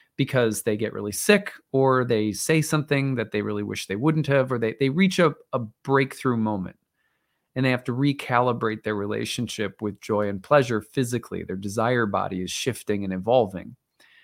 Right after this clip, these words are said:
This could also be the kind of eclipse that points to big shifts, um, not so easy to deal with around children or your relationship with kids.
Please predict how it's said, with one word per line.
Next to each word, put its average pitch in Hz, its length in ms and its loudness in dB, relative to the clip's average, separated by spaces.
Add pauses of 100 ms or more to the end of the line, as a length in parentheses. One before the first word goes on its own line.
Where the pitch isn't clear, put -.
(800)
This 185 300 4
could 196 180 4
also 220 460 2
be 170 160 4
the 151 100 4
kind 143 380 0
of 131 100 0
eclipse 120 400 -2
that 123 200 -2
points 120 400 -4
to 107 440 -2 (220)
big 165 180 4
shifts, - 720 -2 (360)
um, 104 480 -2 (280)
not 143 460 0
so 143 240 4
easy 127 300 0
to 113 100 -2
deal 113 300 0
with 113 200 0
around 104 540 -2
children 127 460 0
or 110 40 -2
your 98 120 -4
relationship 110 580 -4
with 107 140 -8
kids. 123 540 -2